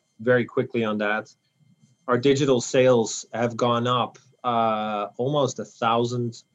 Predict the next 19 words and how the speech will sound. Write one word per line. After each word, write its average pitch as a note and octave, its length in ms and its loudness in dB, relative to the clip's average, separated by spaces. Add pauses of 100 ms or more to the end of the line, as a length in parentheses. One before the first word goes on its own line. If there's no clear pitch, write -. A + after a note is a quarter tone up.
(260)
percent - 720 -8 (140)
at - 100 -12
this A3 160 -8
point D#2+ 460 -14
when B2 180 -4
you A#2 80 -4
compare A#2+ 460 -2
January, A2+ 580 -2 (380)
January C3 420 2
versus, A2+ 500 -6
um, F#2+ 320 -2 (840)
November. A#2 640 2 (380)
Uh, C#3+ 60 -2
you C#3 100 0
know, C3 160 6
for D3 160 6
our C#3 140 4
people, C#3 500 4
we B2+ 420 4